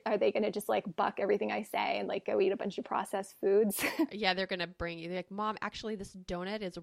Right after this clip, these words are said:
Speaker 2: really good for you, and I need you to do some more research."
Speaker 1: Right, right. <laughs>
Speaker 2: So, uh, all right. So I think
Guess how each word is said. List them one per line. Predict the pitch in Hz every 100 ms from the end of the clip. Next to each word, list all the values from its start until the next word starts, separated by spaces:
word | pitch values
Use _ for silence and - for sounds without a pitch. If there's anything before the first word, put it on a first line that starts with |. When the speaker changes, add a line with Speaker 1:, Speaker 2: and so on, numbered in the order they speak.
| 175
Speaker 2:
really | 180 180 170
good | 160 160
for | -
you, | 156 151
and | 156
I | 160
need | 165 160
you | 156
to | 156
do | 160
some | -
more | -
research." | - - - - - - -
Speaker 1:
Right, | 226 - 220 -
right. | 214 240 -
<laughs> | 339 - - 285 - 294 - 277 - _ _ _ _ - 415 453 659 - - - - - - - -
Speaker 2:
So, | - 311 262 247 233 -
uh, | 208 214 208 185 170 160 80 - -
all | 190
right. | 165 139 -
So | 220 190 185 170 _ _ -
I | 190
think | - 208 196 185 185